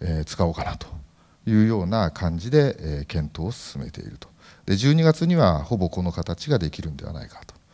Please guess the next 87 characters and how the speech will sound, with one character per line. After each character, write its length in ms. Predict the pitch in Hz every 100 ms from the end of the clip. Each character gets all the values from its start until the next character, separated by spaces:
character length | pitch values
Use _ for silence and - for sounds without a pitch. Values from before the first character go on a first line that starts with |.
| _ _ _ 120
い 40 |
う 20 |
ふ 80 | 110
う 40 |
に、 220 | 143 85 - -
え 280 | 78 67 62
ー、 40 | -
思 100 | 80
っ 20 |
て 160 | - -
お 40 |
り 80 | -
ま 100 | -
す。 120 | -
鋭 120 | -
意 120 | 98 82
進 320 | - - 87
め 80 | 82
て 80 |
い 80 | -
る 80 | 101
と 180 | - - - - - -
い 60 | -
う 100 | 156
こ 100 | -
と 100 | 95
で 120 | 90
あ 80 | -
り 100 | -
ま 160 | 85 -
す。 280 | - - _ _ _ _ _ _ _ - - - _ _ _ _ _ - - -
で、 80 | 120
あ 100 | 98
と 160 | 151
上 120 | 123
の 100 | 180
方 520 | 185 202 151 95 73 - - -
で 240 | 104 92
で 120 | 78
す 140 | 80 -
ね、 100 | 82
本 280 | - 156 165
社 180 | 175
管 240 | 165 165 139
理 100 | 95
と 120 | 85
か 120 | 73
ユ 180 | 85 110
ー 60 | 131
エ 40 |
ス 120 | 131
エ 40 | 143
ー 40 |
管 200 | 143 131
理 80 | 85
っ 40 |
て 100 | -
書 140 | - 104
い 80 |
て 60 | 87
あ 40 |
る 60 | 78
ん 40 |
で 80 | 73
す 140 | 76 -
が、 260 | 90 78 - - - - -
こ 120 | 151
れ 60 | 160
は 100 | 156
管 240 | - 196
理 80 | 202
範 160 | 196
囲 40 | 170
を 80 | 104
ど 100 | 143
う 20 |
い 20 |
う 40 |
ふ 40 | 117
う 20 |
に 80 | 98
し 80 | -
よ 80 | -
う 20 |
か 100 | -
な 120 | - -
と 160 | -